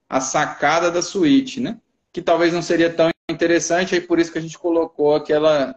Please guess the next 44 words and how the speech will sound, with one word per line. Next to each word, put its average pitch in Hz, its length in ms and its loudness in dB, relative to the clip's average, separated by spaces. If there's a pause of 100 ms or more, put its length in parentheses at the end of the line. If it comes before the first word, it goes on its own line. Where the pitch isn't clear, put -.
né, 131 420 0
um 135 200 2
fri-, 135 380 0
tem 135 160 -2
um 143 140 0
friso 139 420 -2
de 135 80 -8
madeira 131 680 0 (440)
que 151 100 0
ele 147 200 2
tem 151 140 -2
a 156 60 2
opção 151 380 -2
de 156 160 -2
abrir, 156 560 0
né? 135 400 -4
Ele 117 200 -4
é 123 120 0
pivotante, 139 920 -2 (260)
ele 113 180 -6
tem 131 120 -2
a - 20 2
opção 135 300 0
de 127 120 0
girar 135 300 2 (100)
ali, 139 480 0
que - 80 -14
permite 127 420 -2
entrar 127 440 -2
ventilação, 151 960 -4
e 202 80 -6
por 196 220 0
ser 180 180 -2
madeira, 175 480 0
ele 185 180 2
segura 170 800 -2 (280)
um 139 180 -2
pouco 143 260 2
ali, 139 180 2
tá 135 160 0
esquentando, 147 1040 0
né? 127 180 -4
Então, 135 480 -4
ele 127 220 -4